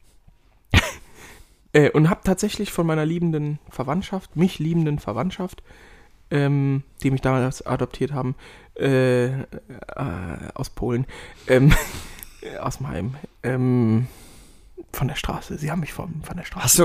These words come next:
Speaker 2: irgendwie jetzt, hast du einen Schlaganfall
Speaker 1: Hab ich,
Speaker 2: oder
Speaker 1: hab
Speaker 2: was?
Speaker 1: ich Geld bekommen, äh, tatsächlich,
Speaker 2: Ja.
Speaker 1: äh, um mir eine neue Kombi zu kaufen.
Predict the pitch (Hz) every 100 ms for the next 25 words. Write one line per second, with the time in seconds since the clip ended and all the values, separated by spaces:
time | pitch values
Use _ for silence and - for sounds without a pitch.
0 | - 156 156 156 151 160 - 123 120 139
1 | 120 110 123 185 175 - 143 156 151 135
2 | - - 214 226 220 185 190 190 170 170
3 | 160 156 160 175 - - 110 110 - 156
4 | 160 160 156 151 147 139 - 139 151 151
5 | 254 220 - - - - - 151